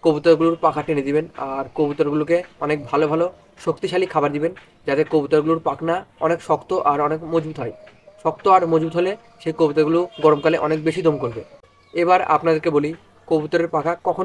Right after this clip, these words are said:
টেনে দিবেন। কবুতরের পাখা কোনো দিন সকালে টানবেন না, এই ভুলটা কোনো দিন করবেন না। তার কারণ কবুতরের পাখা টেনে দিলে কবুতরের ডানায় কিন্তু অনেক ব্যথা হয়। সকালবেলা টেনে দিলে হয়তো সেদিনকে আর খাবার খাবে না, কবুতরগুলো অসুস্থ হয়ে পড়বে।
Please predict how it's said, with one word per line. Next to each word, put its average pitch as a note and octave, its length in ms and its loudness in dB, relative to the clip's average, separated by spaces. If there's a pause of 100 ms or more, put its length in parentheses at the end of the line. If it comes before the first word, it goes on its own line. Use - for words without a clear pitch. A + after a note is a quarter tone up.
টেনে F3 220 2
দিবেন। B2+ 160 -4 (520)
কবুতরের F3 420 0
পাখা E3 180 0 (240)
কোনো F3 200 0
দিন F#3 100 -2 (120)
সকালে D#3+ 280 2
টানবেন D3+ 340 0
না, D#3+ 40 0 (240)
এই E3+ 120 4
ভুলটা E3 300 -2
কোনো E3 160 2
দিন D#3+ 120 -2
করবেন D3+ 280 0
না। D#3 140 -4
তার C#3 160 -10
কারণ C#3+ 160 -4 (560)
কবুতরের E3 360 4
পাখা D#3+ 200 2
টেনে D#3+ 180 0
দিলে D#3 140 2 (220)
কবুতরের D#3 360 2
ডানায় D3 240 0
কিন্তু E3+ 160 -4 (140)
অনেক E3+ 200 0
ব্যথা D3 200 0
হয়। A2+ 120 -12 (380)
সকালবেলা E3 400 2
টেনে E3+ 180 2
দিলে D#3+ 140 2
হয়তো D3+ 240 -2
সেদিনকে C#3+ 320 -4
আর C#3+ 100 -6
খাবার D3 220 -2
খাবে D#3 200 0
না, E3+ 60 -2 (400)
কবুতরগুলো D#3 400 2 (140)
অসুস্থ E3 260 -8
হয়ে D3 120 0
পড়বে। A#2 200 -8